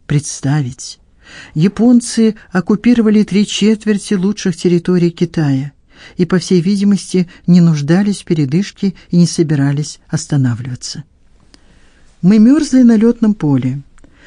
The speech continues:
В наших сумках были порошок против блох,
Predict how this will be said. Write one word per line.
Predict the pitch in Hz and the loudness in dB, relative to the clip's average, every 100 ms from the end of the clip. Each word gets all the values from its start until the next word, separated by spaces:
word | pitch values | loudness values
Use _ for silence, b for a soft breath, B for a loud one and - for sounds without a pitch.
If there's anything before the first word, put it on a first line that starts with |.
| b b | b b
В | 160 | 0
наших | 208 254 254 | 2 2 0
сумках | - 226 233 233 214 202 - | -2 2 2 2 -2 -6 -4
были | 143 190 202 196 185 | 0 2 2 0 -2
порошок | - 147 143 - 190 | -2 -4 -4 -4 -6
против | - 156 147 147 139 | -4 -4 -4 -4 -6
блох, | 135 151 202 - - | -2 0 0 -4 -14